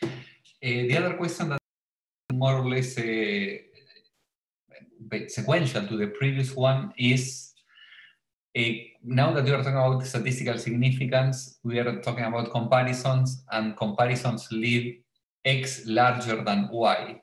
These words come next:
This is the typical thing I want to compare. And there is a very nice question that is, "Would you say that the Bitcoin Lightning Network is more centralized than the Bitcoin transaction network?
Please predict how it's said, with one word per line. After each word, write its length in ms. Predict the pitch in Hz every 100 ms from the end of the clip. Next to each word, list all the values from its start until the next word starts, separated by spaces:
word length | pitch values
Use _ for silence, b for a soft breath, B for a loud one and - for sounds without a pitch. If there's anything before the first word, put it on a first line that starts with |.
| -
This 320 | 120 113 107
is 120 | 107
the 120 | 104
typical 320 | 98 101 101
thing 160 | 98 110
I 80 | 104
want 180 | 107 101
to 80 |
compare. 420 | 104 104 104 95 -
And 140 | 107
there 80 | 107
is 140 | 120 123
a 200 | 113 107
very 240 | 117 117
nice 240 | 117 120
question 380 | - 127 131 123
that 160 | 113 113
is, 260 | 123 - B B B B 127
"Would 180 | 131
you 100 | 196 180
say 220 | 175 170
that 160 | 160
the 60 | 127
Bitcoin 560 | 123 151 - - 131 127
Lightning 380 | 131 127 127
Network 440 | 123 131 131 131 123 127
is 180 | 123
more 220 | 131 139 143
centralized 800 | - 127 123 117 120 123 -
than 140 | 113 101
the 140 | 101
Bitcoin 400 | 104 120 - 117
transaction 560 | 110 107 120 110 - 107
network? 460 | 117 123 135 139